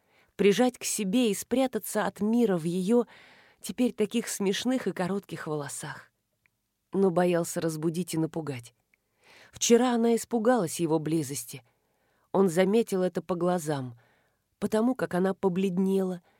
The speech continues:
как напряглись её плечи и спина. Внутри всколыхнулась злость. Отчего-то Кирша не сомневался, что этот страх — дело рук Финиста.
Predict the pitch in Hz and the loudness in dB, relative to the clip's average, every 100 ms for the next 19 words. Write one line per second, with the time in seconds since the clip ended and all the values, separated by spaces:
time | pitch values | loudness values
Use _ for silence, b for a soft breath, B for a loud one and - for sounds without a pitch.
0 | _ - 247 240 214 208 180 196 220 147 | _ -2 0 4 4 4 0 0 -2 -2
1 | 135 127 151 160 - 131 127 - 131 131 | -2 -2 0 0 -2 -6 -6 -6 -4 -4
2 | 139 - _ _ _ _ _ _ _ _ | -8 -16 _ _ _ _ _ _ _ _
3 | 151 180 175 170 196 214 - - 160 160 | 0 2 2 0 -2 -2 -4 -2 0 0
4 | 170 175 170 170 156 151 156 202 185 120 | 0 0 0 -4 -8 -6 0 2 0 -4
5 | - - _ _ _ _ _ _ _ _ | -14 -20 _ _ _ _ _ _ _ _
6 | _ _ _ _ _ _ _ _ _ _ | _ _ _ _ _ _ _ _ _ _
7 | _ _ _ _ _ 151 - - 165 202 | _ _ _ _ _ -8 -4 -2 2 2
8 | 160 139 180 165 - 170 165 170 170 170 | 0 -2 0 0 0 0 0 0 2 2
9 | 185 170 - 139 - 147 143 143 - 180 | 2 0 -4 -8 0 2 2 -2 -4 -4
10 | 196 180 - b b b b b 170 220 | -4 -4 -12 b b b b b 2 4
11 | 180 156 170 - - 170 143 123 - 127 | 4 2 0 -4 -6 -4 -4 -6 -10 -14